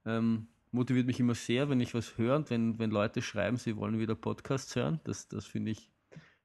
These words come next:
das zaubert mir ein Lächeln auf die Lippen und motiviert mich, ähm,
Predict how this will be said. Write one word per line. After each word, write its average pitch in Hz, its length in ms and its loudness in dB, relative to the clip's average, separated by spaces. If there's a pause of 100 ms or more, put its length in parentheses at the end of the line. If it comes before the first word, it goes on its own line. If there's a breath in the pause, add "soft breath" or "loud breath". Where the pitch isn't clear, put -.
(120)
das - 120 -18
zaubert 110 300 0
mir 117 120 2
ein 113 100 2
Lächeln 110 280 0
auf 123 100 -2
die - 80 -2
Lippen 127 280 2
und 117 120 -4
motiviert 113 380 0
mich, 120 340 -2 (240)
ähm, 107 380 0